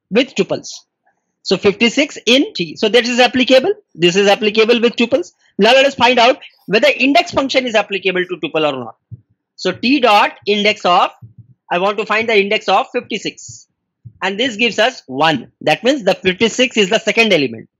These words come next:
in the tuple. Let us find out. Let us see our tuple. This is our tuple. The index of fifty-six is, the index of fifty-six is, here is one. Okay, zero, one. So that is correct.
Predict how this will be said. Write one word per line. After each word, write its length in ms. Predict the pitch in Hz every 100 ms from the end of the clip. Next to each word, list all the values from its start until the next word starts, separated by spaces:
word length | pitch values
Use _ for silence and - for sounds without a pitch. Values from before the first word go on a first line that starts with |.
| _ _ _ _ _ -
in 140 | 175
the 80 | 156
tuple. 200 | 147 127
Let 160 | 139
us 80 | 202
find 200 | - 196
out. 260 | 208 269 _ _ _ _ _ _ -
Let 80 | 170
us 80 | 196
see 160 | 214
our 140 | 214 208
tuple. 380 | 208 196 269 370
This 160 | 165 190
is 100 | 220
our 180 | 220
tuple. 300 | 214 214 254
The 160 | 226 185
index 260 | 190 208 202
of 100 | 208
fifty-six 480 | 190 208 196 208 247
is, 260 | 330 - _ _ _ _ _ -
the 120 | 160
index 300 | 165 190 208
of 100 | 196
fifty-six 460 | 180 196 185 196
is, 180 | 240 302
here 220 | 151 170
is 200 | 190 370
one. 360 | - 135 123 107 _ _ -
Okay, 300 | 139 370 _ _ _ _ 127
zero, 320 | 131 165 330
one. 360 | 170 131 110 _ _
So 300 | - 370 _ _ _ _ _ _ -
that 120 | 131
is 120 | 190
correct. 380 | 131 110 - -